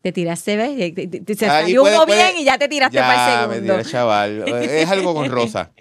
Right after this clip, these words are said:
Speaker 1: <laughs>
Speaker 2: Pero este es un ganador de, de, de premio Goya, o sea,
Speaker 1: Ok.
Speaker 2: este es un.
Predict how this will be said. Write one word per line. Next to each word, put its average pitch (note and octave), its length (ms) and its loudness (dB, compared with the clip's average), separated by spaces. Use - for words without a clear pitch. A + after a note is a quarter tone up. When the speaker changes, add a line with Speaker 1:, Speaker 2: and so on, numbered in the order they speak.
Speaker 1:
<laughs> D#4+ 300 -20
Speaker 2:
Pero C3 160 -2
este E3+ 240 -2
es E3 40 0
un E3 400 -2
ganador A#2+ 480 0
de, B2 340 0
de, A2 220 0
de G#2 120 -4
premio G#2 320 -6
Goya, G2 960 0
o - 20 -10
sea, G#2 240 -4
Speaker 1:
Ok. A2+ 80 -4
Speaker 2:
este D3 220 0
es D3 60 -2
un. C#3 520 -4